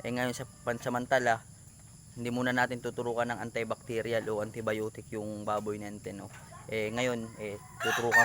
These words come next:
muna natin siya ng vitamins, no? Tara, samahan niyo po ako, mga katsyan-tsyan, na ano yung pupuntahan po natin yung baboy natin para magamot natin, no?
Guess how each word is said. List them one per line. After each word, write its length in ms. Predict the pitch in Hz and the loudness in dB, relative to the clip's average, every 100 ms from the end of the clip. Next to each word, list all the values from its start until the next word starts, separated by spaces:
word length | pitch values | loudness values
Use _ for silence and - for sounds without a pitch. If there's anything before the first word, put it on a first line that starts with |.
| 880 | 8
muna 220 | - 932 | 8 10
natin 320 | - - - 784 | 10 8 2 0
siya 80 | 831 831 | 2 6
ng 160 | 831 807 740 - - - - - - - - - - | 6 4 2 -4 -14 -16 -16 -16 -18 -18 -18 -16 -6
vitamins, 560 | - 117 120 117 110 - 117 | 2 4 4 0 -2 -4 -4
no? 80 | 117 - - - | -4 -8 -18 0
Tara, 240 | 127 131 - | 6 6 4
samahan 320 | 127 123 123 | 0 2 2
niyo 60 | 123 | 2
po 160 | 127 123 | 2 2
ako, 160 | 123 | 4
mga 160 | 120 107 117 | 4 2 0
katsyan-tsyan, 400 | 131 120 123 113 | -4 -4 -6 -4
na 400 | 110 107 104 101 - - - - - | -4 -2 -4 -6 -16 -18 -18 -18 -6
ano 100 | 113 117 | -2 -2
yung 80 | 110 | -2
pupuntahan 480 | 117 - 110 113 | -4 -4 -2 -2
po 80 | 110 | -2
natin 320 | 117 110 113 | -2 -2 -2
yung 80 | 110 | -4
baboy 320 | 110 107 110 | -2 -2 -2
natin 320 | 110 - 107 - - - - 107 | -6 -6 -8 -8 -16 -18 -8 -2
para 480 | 104 104 101 101 | 0 2 0 -2
magamot 360 | 107 107 104 104 | -4 -4 -4 -4
natin, 400 | 117 107 107 104 | -4 -4 -4 -6
no? 160 | 104 113 | -6 -8